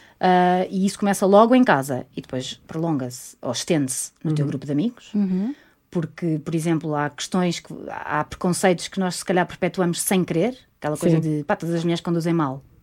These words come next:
Speaker 1: não é? Não.
Speaker 3: Uhum.
Speaker 2: Não.
Speaker 1: Há homens que conduzem
Speaker 2: <laughs> Sim.
Speaker 1: pessimamente,
Speaker 2: Uhum.
Speaker 1: que são super mal educados na estrada, que não têm a mínima noção, e há mulheres que conduzem super bem.
Speaker 2: Uhum.
Speaker 1: Bom, vamos ficar assim? Ok,
Speaker 3: Uhum.
Speaker 1: boa. E depois dos amigos, estendes para o trabalho, não é?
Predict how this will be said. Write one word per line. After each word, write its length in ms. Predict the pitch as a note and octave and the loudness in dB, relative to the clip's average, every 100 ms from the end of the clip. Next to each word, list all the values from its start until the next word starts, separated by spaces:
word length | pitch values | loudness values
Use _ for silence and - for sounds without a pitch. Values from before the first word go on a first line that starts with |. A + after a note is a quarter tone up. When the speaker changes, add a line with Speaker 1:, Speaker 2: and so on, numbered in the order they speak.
| _ | _
Speaker 1:
não 100 | - | -6
é? 180 | C#3 D3 F3 | -6 -6 -2
Não. 120 | C4 | 2
Speaker 3:
Uhum. 240 | F#3+ F3+ F#3+ - | 2 2 -4 0
Speaker 2:
Não. 240 | E3 D3+ | 4 4
Speaker 1:
Há 60 | D3+ | 4
homens 260 | F3 B3+ A3+ | 4 4 4
que 60 | |
conduzem 280 | D#3+ D#3 D3 | 2 0 0
Speaker 2:
<laughs> 20 | |
Sim. 120 | - - | 2 6
Speaker 1:
pessimamente, 760 | E3+ F3 F#3+ F3 D#3+ D#3+ A3+ - - | 8 8 4 4 4 4 2 -2 0
Speaker 2:
Uhum. 340 | F3 D#3+ E3 G#3 | 2 4 2 0
Speaker 1:
que 80 | - | -4
são 560 | - G#3+ G3 F3 D#3 B2+ | 2 4 6 4 0 -2
super 440 | - - D#4+ B3 A#3 | -8 2 4 6 6
mal 140 | A#3 | 4
educados 360 | G#3+ - G3+ F3 | 2 2 2 4
na 100 | F#3 | 0
estrada, 440 | E3 - E3 F3 G3+ | 0 0 0 0 0
que 80 | |
não 100 | G#3 | -2
têm 140 | F#3+ F#3 | 0 2
a 20 | |
mínima 360 | E3+ C4 C4 G#3+ | 8 8 8 6
noção, 340 | F#3 - G3+ | 0 0 2
e 60 | A#3+ | 4
há 40 | |
mulheres 180 | D4+ D#4+ | 4 4
que 40 | - | 4
conduzem 280 | D#4+ E4 E4+ | 2 2 -2
super 320 | - E4+ F#4 | -2 0 0
bem. 220 | G4 F#4+ E4+ - | 0 -2 -4 -2
Speaker 2:
Uhum. 60 | |
Speaker 1:
Bom, 220 | F3 E3 G#3+ - _ _ | 2 2 0 -6 _ _
vamos 160 | F#3+ E3+ | -6 -4
ficar 200 | G3 G#3 | 0 -2
assim? 220 | A3+ D4 - - | 0 -4 -4 0
Ok, 160 | G3 | 2
Speaker 3:
Uhum. 60 | F#3+ | 2
Speaker 1:
boa. 220 | F3+ C#3 - - A#3 | 0 -6 -8 -2 0
E 300 | A3+ A3 G#3 | 2 4 4
depois 300 | - G3+ D#3+ | 6 6 6
dos 220 | E3+ F#3 | 2 4
amigos, 360 | G3 G#3+ A3 - | 6 6 4 -2
estendes 380 | - D4 G3+ | 0 2 2
para 120 | - A#2+ | 0 -6
o 20 | |
trabalho, 420 | E3 D#3+ F#3 D4+ - _ | 0 4 4 2 -4 _
não 100 | E3 | -4
é? 160 | D3+ G3 | -4 -4